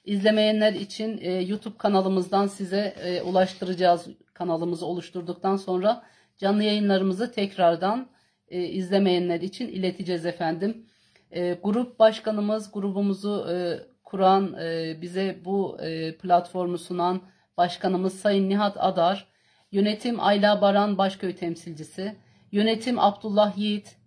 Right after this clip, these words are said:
Savcılı Büyükoba temsilcisi, yönetim Gökhan Arslanoğlu, Savcılı Ebeyit temsilcisi,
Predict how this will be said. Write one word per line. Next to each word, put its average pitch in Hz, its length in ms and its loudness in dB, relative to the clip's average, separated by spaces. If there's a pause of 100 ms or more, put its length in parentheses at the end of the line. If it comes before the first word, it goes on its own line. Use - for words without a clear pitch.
Savcılı 202 540 0
Büyükoba 208 420 -2
temsilcisi, 170 800 -8 (440)
yönetim 226 520 2
Gökhan 214 340 0
Arslanoğlu, 202 720 0
Savcılı 196 540 2
Ebeyit 190 400 0
temsilcisi, 165 720 -8